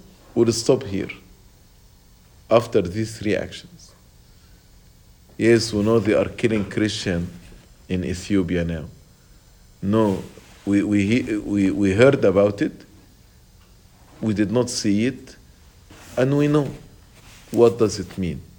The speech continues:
that Christian being martyred? But the Lord said, "I have come down." Many times, actually,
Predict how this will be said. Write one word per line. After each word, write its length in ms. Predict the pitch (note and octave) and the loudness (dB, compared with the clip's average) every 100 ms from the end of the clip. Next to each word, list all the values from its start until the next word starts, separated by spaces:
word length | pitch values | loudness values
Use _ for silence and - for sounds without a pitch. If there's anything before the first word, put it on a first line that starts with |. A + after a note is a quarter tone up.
| - - - - - | -20 -20 -20 -16 -6
that 240 | F#2 F2+ | -6 -4
Christian 500 | G2+ G#2 - F#2 F2 - - - - | -4 -4 -4 -6 -8 -14 -20 -20 -12
being 280 | E2+ F#2 E2+ - | -4 -2 -2 -4
martyred? 400 | E2+ F2 - - - - - _ - - - - - - - - - - - - - - - - - - - - - | -4 -4 -8 -16 -18 -20 -20 _ -20 -20 -20 -20 -20 -20 -20 -20 -20 -20 -20 -20 -20 -20 -20 -20 -20 -20 -20 -8 4
But 200 | D3 D3 | 4 8
the 120 | D#3+ | 8
Lord 420 | A3+ A#3 - - - - - - - | 8 6 0 -12 -20 -20 -20 -20 -8
said, 400 | - E3 - - | 4 4 4 4
"I 100 | D3 | 4
have 300 | E3 C#3+ - | 6 2 0
come 300 | - B2+ A#2+ | 0 0 2
down." 320 | A#2+ G2 G#2+ - - - - - - - - - - - - - - - - - - - - - - - | 2 2 -4 -14 -20 -20 -20 -20 -20 -20 -20 -20 -20 -20 -20 -20 -20 -20 -20 -20 -20 -20 -20 -20 -18 -2
Many 320 | B2+ F3+ E3 | 2 2 2
times, 440 | - C3+ D3+ A#2 | 4 4 4 0
actually, 520 | - A2 - B2 C#3 | -2 -4 -2 -2 -4